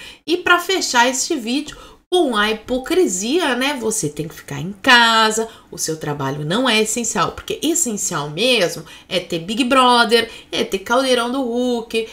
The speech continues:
é gravar novela. E aqui temos Luciano Huck gravando o quadro do Caldeirão dentro de táxi, ele sem máscara, a galera do táxi também sem máscara.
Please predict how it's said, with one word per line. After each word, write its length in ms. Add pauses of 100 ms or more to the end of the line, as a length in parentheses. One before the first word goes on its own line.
(140)
é 140
gravar 380
novela. 640 (280)
E 180
aqui 340
temos 600 (200)
Luciano 920
Huck 300 (280)
gravando 460
o 40
quadro 360
do 120
Caldeirão 500
dentro 320
de 140
táxi, 680 (300)
ele 240
sem 240
máscara, 640 (280)
a 80
galera 480
do 120
táxi 540
também 460
sem 200
máscara. 600